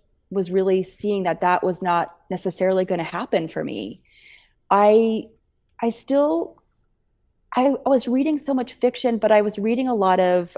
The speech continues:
um, literary fiction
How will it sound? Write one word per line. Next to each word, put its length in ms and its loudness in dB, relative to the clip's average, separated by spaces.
um, 600 0
literary 600 4
fiction 920 -2